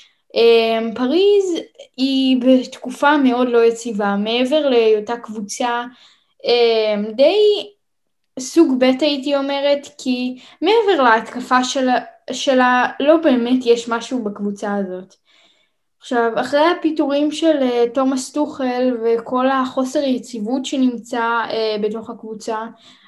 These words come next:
אני חושבת שזה יהיה פקטור משמעותי שיעזור לברצלונה לדרוס את פריז בדרך לרבע.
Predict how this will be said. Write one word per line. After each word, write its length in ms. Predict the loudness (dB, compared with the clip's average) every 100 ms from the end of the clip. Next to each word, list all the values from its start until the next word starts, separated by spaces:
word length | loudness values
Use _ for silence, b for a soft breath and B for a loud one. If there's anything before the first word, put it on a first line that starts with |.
| b
אני 260 | -6 -4 -6
חושבת 580 | -8 -4 0 2 0 -4
שזה 720 | -4 -2 0 0 -2 0 2
יהיה 320 | 2 2 2
פקטור 460 | 0 -2 0 -4 -4
משמעותי 720 | -6 -6 -4 -4 -4 -4 -4
שיעזור 1120 | -4 -2 0 -2 -4 -10 _ -2 0 2 2
לברצלונה 680 | 2 0 -4 -6 -6 -4 -4
לדרוס 580 | -4 -2 -2 -2 -2 -6
את 100 | -8
פריז 420 | -6 -4 -4 -6
בדרך 580 | -4 -2 -2 -4 -6 -8
לרבע. 340 | -8 -8 -12